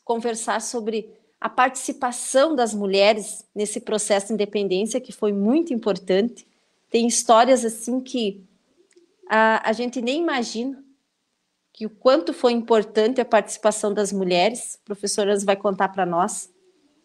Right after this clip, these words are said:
A história das missões é, é muito importante quando a gente aprende um pouquinho mais, porque nunca se aprende tudo. Agora mesmo conversava com o professor.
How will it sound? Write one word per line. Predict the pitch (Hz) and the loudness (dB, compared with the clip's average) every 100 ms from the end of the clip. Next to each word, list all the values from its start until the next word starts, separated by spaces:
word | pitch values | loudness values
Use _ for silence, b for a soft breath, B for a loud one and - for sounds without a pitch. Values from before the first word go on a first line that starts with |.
| _ _ _ _ | _ _ _ _
A | 233 | 2
história | 233 247 254 | 4 4 4
das | 254 247 | 4 2
missões | 240 226 - 220 233 240 - - _ _ _ _ b b b - | 0 0 2 2 2 -2 -6 -10 _ _ _ _ b b b -4
é, | 240 247 247 - 247 | 0 2 2 2 0
é | 240 | -2
muito | 262 339 359 | -2 -4 -4
importante | 320 262 208 - 226 262 262 | -2 -2 -2 -2 -2 -2 -4
quando | 240 233 220 | -8 -6 -4
a | 208 | -4
gente | 202 214 226 226 214 | -2 -2 -4 -4 0
aprende | 190 - - 214 202 240 175 160 - _ _ _ _ _ _ _ - | 0 0 -2 4 4 4 0 -6 -12 _ _ _ _ _ _ _ -8
um | 208 | 0
pouquinho | 233 233 - 262 | 2 2 0 0
mais, | 262 190 196 202 | 2 4 4 2
porque | - - 220 | -6 -8 -6
nunca | 247 285 | -2 0
se | 277 | 0
aprende | 233 233 233 220 | 0 2 0 0
tudo. | 226 233 233 | -4 -2 2
Agora | 208 220 | 4 4
mesmo | 214 214 226 | 4 0 -2
conversava | 226 202 196 - 196 202 | -6 -6 -8 -2 -4 -4
com | _ | _
o | _ | _
professor. | - 196 - 190 208 | -12 -8 -6 -4 -6